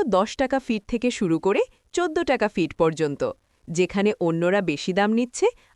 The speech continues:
আমরা সেখানে দিচ্ছি কোয়ালিটি আর বিশ্বাস একসাথে। এই কার্পেট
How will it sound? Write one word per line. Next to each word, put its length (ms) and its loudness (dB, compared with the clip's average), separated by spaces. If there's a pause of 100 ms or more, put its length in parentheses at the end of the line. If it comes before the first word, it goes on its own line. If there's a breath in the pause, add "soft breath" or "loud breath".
আমরা 300 4
সেখানে 380 -2
দিচ্ছি 340 -2
কোয়ালিটি 540 2
আর 120 2
বিশ্বাস 420 -2 (160)
একসাথে। 520 -4 (540)
এই 200 4
কার্পেট 480 2